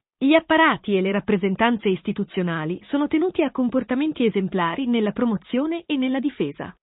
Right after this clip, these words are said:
all'interno del partito, di rapporti di democrazia, di solidarietà, di lealtà e di eguaglia-, eguaglianza.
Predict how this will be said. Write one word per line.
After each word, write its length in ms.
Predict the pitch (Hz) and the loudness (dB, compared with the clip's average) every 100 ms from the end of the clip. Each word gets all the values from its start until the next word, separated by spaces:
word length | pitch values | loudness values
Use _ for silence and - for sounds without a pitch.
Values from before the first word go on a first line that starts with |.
| _ | _
all'interno 720 | 262 277 302 294 359 370 339 | 2 4 4 4 4 4 2
del 160 | 233 214 | 4 2
partito, 580 | 233 220 - 190 180 196 | 0 -4 -4 -4 -2 -2
di 160 | 196 | 2
rapporti 520 | 262 254 311 339 - 254 | 0 0 0 0 2 2
di 100 | 226 | 4
democrazia, 880 | 240 240 247 233 - 214 170 165 - | 2 2 0 -4 -4 -2 -2 -4 -6
di 180 | 185 208 | -4 0
solidarietà, 760 | 269 262 220 214 202 185 156 - - | 2 4 4 2 0 -2 -4 -6 -2
di 200 | 202 247 | 2 4
lealtà 500 | 196 180 - 262 320 | 2 0 2 4 4
e 100 | 240 | 2
di 100 | 285 | 2
eguaglia-, 380 | 302 311 269 - - | 2 2 2 -2 -2
eguaglianza. 840 | 285 294 311 262 151 151 165 175 | 0 2 2 2 -2 -6 -10 -12